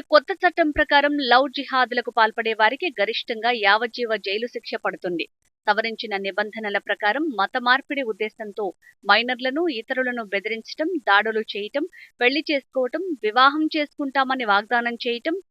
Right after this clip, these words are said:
తమ మతంలోకి మారాలని వేధించటం వంటి చర్యలకు ఎవరు పాల్పడినా అది తీవ్ర నేరంగా పరిగణిస్తారు.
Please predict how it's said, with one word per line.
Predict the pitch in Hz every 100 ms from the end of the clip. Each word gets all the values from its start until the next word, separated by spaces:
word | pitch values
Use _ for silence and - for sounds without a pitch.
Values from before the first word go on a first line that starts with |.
| -
తమ | 220 247
మతంలోకి | 254 254 320 330 311 294
మారాలని | 247 240 240 240 220
వేధించటం | 196 220 269 262 - 233
వంటి | 220 220
చర్యలకు | - 214 220 220 214 196 - _ _ -
ఎవరు | 196 226 285
పాల్పడినా | - 226 233 220 214 202 - _ _
అది | 196 196
తీవ్ర | 196 247 269 285
నేరంగా | 247 214 208 208
పరిగణిస్తారు. | 214 196 190 196 - 202 175